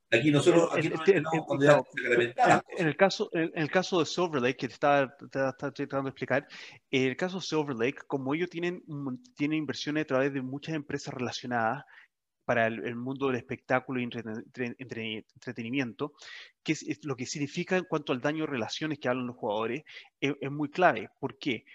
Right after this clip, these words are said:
Speaker 2: Por un lado, el tema del haka, si es que es el, el Cao Pango, que es el, el haka nuevo que escribieron en el dos mil cuatro, dos mil cinco,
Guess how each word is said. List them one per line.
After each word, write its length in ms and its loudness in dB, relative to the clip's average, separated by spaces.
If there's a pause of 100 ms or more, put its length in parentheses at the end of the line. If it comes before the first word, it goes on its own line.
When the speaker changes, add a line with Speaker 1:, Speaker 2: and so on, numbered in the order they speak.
(460)
Speaker 2:
Por 100 -2
un 160 0
lado, 320 4
el 140 -6
tema 320 2
del 360 0
haka, 360 2 (160)
si 160 -8
es 80 -6
que 320 0
es 160 -4
el, 260 -4 (320)
el 240 -6
Cao 260 0
Pango, 400 -4
que 180 -2
es 40 -4
el, 180 -6
el 160 -6
haka 220 -4
nuevo 240 -4
que 60 -14
escribieron 320 -4
en 60 -6
el 40 -10
dos 100 -10
mil 160 -8
cuatro, 280 -2
dos 80 -4
mil 100 -6
cinco, 500 -8